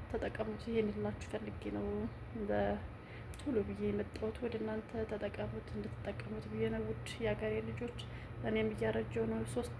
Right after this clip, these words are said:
ነጭ ፀጉር አለ እዚህ ጋር፣ አንድ፣ ሁለት፣ እዚህ ጋር ሶስት። ቲክቶክ ላይ እየሳቁ፣ እየልኬው እየሳቁ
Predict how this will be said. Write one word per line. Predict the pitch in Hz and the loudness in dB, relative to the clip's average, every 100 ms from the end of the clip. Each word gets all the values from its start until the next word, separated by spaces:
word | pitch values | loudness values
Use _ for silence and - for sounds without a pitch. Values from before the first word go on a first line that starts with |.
| 226 | 0
ነጭ | 226 220 - | 2 2 0
ፀጉር | - 220 214 | 2 2 2
አለ | 208 208 | 2 2
እዚህ | 220 - | 0 -2
ጋር፣ | - | 0
አንድ፣ | 214 226 | 0 0
ሁለት፣ | 220 226 - | 0 0 -2
እዚህ | 220 220 | -2 2
ጋር | 208 | 2
ሶስት። | - 233 - - - - - | 4 2 2 -4 -4 -6 -6
ቲክቶክ | - - 226 | -2 0 2
ላይ | 214 | 4
እየሳቁ፣ | 208 220 214 - 220 | 4 4 2 0 0
እየልኬው | 214 226 214 208 214 214 - - 277 370 - - - - | 4 8 8 8 4 2 2 4 4 4 0 -4 -4 0
እየሳቁ | 214 220 202 | 2 4 2